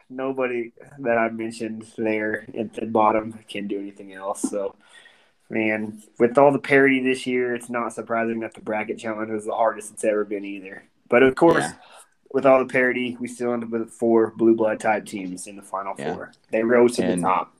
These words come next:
Speaker 2: two two seeds and one seed. <laughs> So,
Speaker 1: Yep.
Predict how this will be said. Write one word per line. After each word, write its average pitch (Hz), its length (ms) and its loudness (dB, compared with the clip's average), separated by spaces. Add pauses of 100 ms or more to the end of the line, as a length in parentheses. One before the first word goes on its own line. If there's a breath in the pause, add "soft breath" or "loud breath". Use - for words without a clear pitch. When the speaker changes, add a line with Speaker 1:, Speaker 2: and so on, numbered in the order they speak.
(460)
Speaker 2:
two 107 180 4
two 104 220 4
seeds 98 380 2
and 95 140 2
one 92 200 2
seed. 87 360 -2 (160)
<laughs> - 640 -8 (680 loud breath)
So, 85 200 6
Speaker 1:
Yep. - 240 6